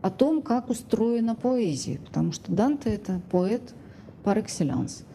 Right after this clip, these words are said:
так же, как Пушкин или Шекспир. Так вот, в разговоре о Данте появляются некие вещи, которые нам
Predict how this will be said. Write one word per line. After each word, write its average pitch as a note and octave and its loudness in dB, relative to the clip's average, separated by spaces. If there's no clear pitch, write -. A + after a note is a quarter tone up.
так F3 2
же, F3+ -2
как D#3+ -2
Пушкин F#3 0
или D#3+ 0
Шекспир. - -4
Так - 4
вот, C#4+ 4
в - -2
разговоре A3 4
о A#3+ 4
Данте E3+ 2
появляются A3 2
некие G#3 4
вещи, B3 2
которые G3+ 2
нам G3+ 2